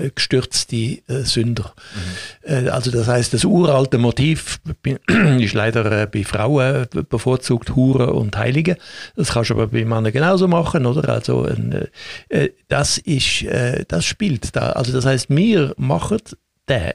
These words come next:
Speaker 1: wir in der Rezeptionsästhetik, das ist mal so eine Art Form gewesen, Literatur zu verstehen, heisst das, jede, jede Generation hat die Texte als die wichtigsten, wo sie grad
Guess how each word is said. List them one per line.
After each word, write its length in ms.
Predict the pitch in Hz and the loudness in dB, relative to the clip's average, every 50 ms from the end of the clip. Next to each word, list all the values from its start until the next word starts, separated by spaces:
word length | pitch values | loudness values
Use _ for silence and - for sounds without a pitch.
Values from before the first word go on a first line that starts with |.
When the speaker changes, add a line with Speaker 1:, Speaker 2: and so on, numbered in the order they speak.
| _ | _
Speaker 1:
wir 340 | - 131 135 175 240 254 220 - - - - - - - - - - - - - - | -2 0 2 2 2 0 -2 -4 -10 -20 -20 -20 -20 -20 -20 -20 -20 -20 -20 -6 -2
in 100 | - - | 0 0
der 100 | 139 123 | 2 2
Rezeptionsästhetik, 1300 | 143 131 - 147 131 - - 165 196 214 - - 160 - - 170 170 165 - - 170 170 - - - - | 2 2 2 0 0 2 2 2 2 2 2 0 0 0 2 2 0 0 0 0 -2 0 -2 -4 -4 -2
das 160 | 131 113 - | -2 -2 -2
ist 140 | 127 117 117 | -2 -2 0
mal 160 | 117 117 117 | 0 0 0
so 100 | 117 120 | 0 0
eine 220 | 117 113 117 120 - | 0 0 0 0 0
Art 220 | - 120 120 - - | 0 -2 -4 -6 -6
Form 340 | - - 123 120 120 120 120 | -4 -2 0 0 0 -2 -4
gewesen, 420 | - - - 131 123 123 123 120 | -4 -4 -2 0 0 2 2 0
Literatur 480 | 117 120 117 - 117 - - - 160 170 | 0 -2 0 0 -2 0 0 0 0 0
zu 100 | - - | -2 -4
verstehen, 440 | - 156 - - 165 160 160 170 127 | -4 -4 -2 0 0 0 2 2 0
heisst 260 | 135 143 135 - - | 0 0 -2 -2 -2
das, 200 | 135 131 117 - | -4 -4 -2 -2
jede, 360 | 127 123 123 - 143 135 135 - | -2 -2 0 0 0 0 0 0
jede 280 | - 131 127 127 - 139 | 0 -2 -2 -2 -2 -2
Generation 720 | - 131 127 139 127 127 127 - - 117 113 120 131 131 113 | -2 0 0 0 0 -2 -2 -2 0 0 0 0 0 0 0
hat 300 | 117 120 - - - - | 0 -2 -4 -8 -8 -4
die 160 | 139 135 143 139 | 0 0 0 0
Texte 600 | - - - - - - - - - - - - - - - - - - - - - | 0 -2 -4 -4 -4 -4 -4 -4 -4 -4 -8 -12 -14 -16 -20 -20 -20 -20 -20 -14 -6
als 300 | - - 135 123 - - - | -4 -2 -2 -2 -4 -4 -2
die 140 | 123 110 | 0 2
wichtigsten, 720 | 110 117 147 - - - 151 147 - - - - 143 127 120 | 2 2 2 0 0 -2 -2 -2 -2 -4 -4 -2 -2 -2 0
wo 140 | 123 120 117 | 0 0 0
sie 300 | - - 147 143 131 104 - | 0 0 0 -2 -2 -2 -4
grad 560 | - 131 113 113 113 117 - - - - | -4 -2 -2 -2 -2 -4 -6 -8 -10 -10